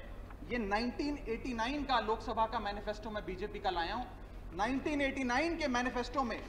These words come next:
page number three sixty one पे point number दस पे ये कहते हैं, "Grants स्टेटहुड to UT of Delhi।"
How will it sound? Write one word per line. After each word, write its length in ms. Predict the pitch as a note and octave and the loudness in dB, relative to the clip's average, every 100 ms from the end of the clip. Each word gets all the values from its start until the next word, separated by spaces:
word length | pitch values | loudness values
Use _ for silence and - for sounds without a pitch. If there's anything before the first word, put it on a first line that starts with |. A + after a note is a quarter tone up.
| - - - | -10 -10 -6
page 280 | B3+ C#4+ B3+ | 0 0 4
number 280 | B3+ A#3+ C4+ | 4 4 4
three 260 | C4+ C4+ | 4 0
sixty 340 | C4+ C#4 - B3 | 0 -2 -2 0
one 180 | A#3+ B3 | 2 2
पे 240 | C4 C#4+ | 2 2
point 320 | - A#3 B3+ | 2 0 2
number 200 | A#3+ A#3 | 0 0
दस 260 | A#3+ B3 B3+ | 0 -2 -2
पे 60 | C4+ | -4
ये 120 | B3 | -4
कहते 320 | B3 G#3 A#3 | -2 -2 0
हैं, 180 | B3 - | -2 -2
"Grants 380 | F#3 G3 B3 B3 - - - - | 0 2 0 -2 -8 -10 -10 -10
स्टेटहुड 520 | - G#3+ A3 C4 B3 | -2 -2 0 -2 -2
to 180 | B3+ F#3 | -4 -2
UT 260 | G3+ C4+ | -4 0
of 100 | B3 | 2
Delhi।" 260 | A3+ G3 E3 | 2 2 -4